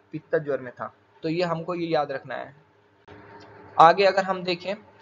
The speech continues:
तो यहाँ पे हमें जो है त्रिदोष ज्वर के बारे में बताया है, तो त्रिदोष ज्वर में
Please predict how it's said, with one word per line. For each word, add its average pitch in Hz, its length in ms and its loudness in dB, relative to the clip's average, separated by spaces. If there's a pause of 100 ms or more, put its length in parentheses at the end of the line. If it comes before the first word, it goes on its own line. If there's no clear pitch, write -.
(260)
तो 185 460 0
यहाँ 165 380 -2
पे 202 140 -4 (2000)
हमें 170 440 0
जो 170 100 0
है 190 100 -2
त्रिदोष 165 460 0
ज्वर 165 240 2
के 165 100 -4
बारे 143 200 0
में 135 80 -8
बताया 127 240 -2
है, 120 80 -6
तो 160 140 -2
त्रिदोष 170 440 -2
ज्वर 185 300 0
में 185 220 -6